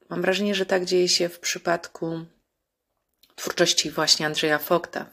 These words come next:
w, w przypadku tego cyklu Bucza, który od kwietnia dwa tysiące dwudziestego drugiego roku rozrastał się i, i, i rozrasta właśnie w, w reakcji na te obrazy, y, zobaczone.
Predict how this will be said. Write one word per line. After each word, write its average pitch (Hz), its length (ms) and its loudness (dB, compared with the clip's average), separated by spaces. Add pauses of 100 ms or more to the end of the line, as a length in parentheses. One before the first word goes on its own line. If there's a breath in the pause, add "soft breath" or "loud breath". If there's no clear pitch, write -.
(160)
w, 143 280 -6 (520 loud breath)
w - 40 -10
przypadku - 380 2
tego 170 200 0
cyklu 170 360 2
Bucza, 156 420 2
który 156 500 0
od - 380 -6
kwietnia 160 600 0
dwa - 240 -10
tysiące - 340 -2
dwudziestego 165 460 2
drugiego 170 360 2
roku 165 380 2 (480 loud breath)
rozrastał 165 760 4
się 151 380 0
i, - 120 -8
i, 156 500 -8
i 160 40 -4
rozrasta 160 720 0 (160)
właśnie 160 520 -4
w, 156 380 -2
w 165 40 -2
reakcji 165 500 0
na 156 120 -2
te - 180 -6
obrazy, 151 580 0 (500 loud breath)
y, 160 120 0
zobaczone. 151 720 -2